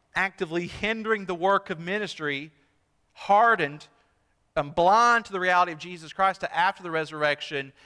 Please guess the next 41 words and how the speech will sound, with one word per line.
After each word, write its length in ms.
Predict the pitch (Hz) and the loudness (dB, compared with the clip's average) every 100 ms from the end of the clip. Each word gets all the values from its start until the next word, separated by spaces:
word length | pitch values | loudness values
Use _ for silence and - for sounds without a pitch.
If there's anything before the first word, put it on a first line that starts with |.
| _ | _
being 280 | 156 160 156 | -8 -8 -8
a 120 | 143 | -6
leader 600 | 139 131 135 165 196 196 190 | -4 -6 -8 -8 -6 -4 -4
in 220 | 175 165 | -6 -12
the 60 | |
church, 640 | 143 - 180 175 143 - - - - | -12 -6 0 2 0 -4 -14 -20 -10
referring 480 | 160 156 196 196 190 | -6 -4 2 2 0
to 160 | - 185 | -4 -6
his 180 | 165 - | -6 -6
own 260 | 180 190 170 | -6 -6 -8
brother 640 | 160 170 196 226 175 139 - - | -2 4 6 4 2 -4 -6 -6
as 280 | 165 151 151 - | 0 0 -2 -8
Lord 680 | 147 151 190 226 180 151 - | -8 2 4 6 6 4 0
and 180 | 160 165 | -6 -2
the 80 | 135 | -4
Lord 460 | 139 175 202 196 | -2 2 4 2
of 180 | 147 143 | 0 -10
glory. 540 | 151 165 214 196 123 - - - | -2 2 4 4 2 -6 -20 -10
And 180 | 175 190 | -8 -6
the 100 | 208 196 | -2 2
only 360 | 233 277 240 | 4 4 0
thing 240 | 185 185 160 | -2 -4 -6
that 100 | 156 | -6
could 100 | 160 | -2
ever 340 | 165 208 185 | 2 2 0
lead 400 | 170 196 226 208 | -2 -4 -6 -8
you 80 | 196 | -12
to 80 | 170 | -12
describing 640 | 156 - 208 202 220 190 | -10 -6 0 4 2 0
your 240 | 175 165 180 | -8 -2 2
own 280 | 214 226 | 2 2
brother 440 | 185 180 220 226 185 | 0 4 6 4 2
as 220 | 175 170 | 0 -2
the 80 | 165 | -4
Lord 380 | 151 196 220 175 | 2 6 6 4
of 120 | 139 | -2
glory 440 | 175 202 214 190 | 4 6 6 2
is 100 | 165 | -4
the 140 | 156 147 | -8 -8
new 360 | 165 208 214 - _ | -6 -6 -6 -10 _
birth. 520 | 151 175 208 185 - | -2 2 2 2 -4